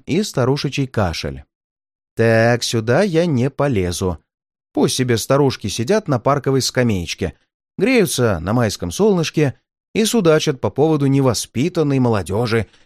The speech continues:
и бюрократии в Департаменте социального вспомоществления. Как всякий порядочный рабочий из водоканала,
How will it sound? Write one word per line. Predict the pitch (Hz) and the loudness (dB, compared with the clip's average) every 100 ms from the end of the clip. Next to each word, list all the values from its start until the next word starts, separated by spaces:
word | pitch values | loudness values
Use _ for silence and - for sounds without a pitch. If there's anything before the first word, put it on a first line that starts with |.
| _ | _
и | 190 | 0
бюрократии | 180 190 185 143 117 85 - | 2 2 4 2 2 0 -6
в | 80 | -6
Департаменте | 85 101 101 101 147 160 139 135 | -6 -2 -2 0 0 2 0 -2
социального | 131 - 110 92 98 104 98 _ _ | -4 -2 -2 0 0 0 -2 _ _
вспомоществления. | - 151 143 131 143 - - 123 98 82 71 65 - _ _ _ _ _ _ _ _ _ _ _ _ - | -4 0 0 0 -2 -4 -4 -2 -2 -2 -8 -12 -16 _ _ _ _ _ _ _ _ _ _ _ _ 0
Как | 180 | 0
всякий | 131 - 190 135 104 | 0 0 2 2 -2
порядочный | - 131 170 135 - 110 | 0 2 0 -2 -4 -2
рабочий | 127 139 127 - | 0 0 0 -2
из | 113 123 107 | -4 -4 -2
водоканала, | 110 92 - 98 196 190 170 | -2 -2 -2 0 2 2 0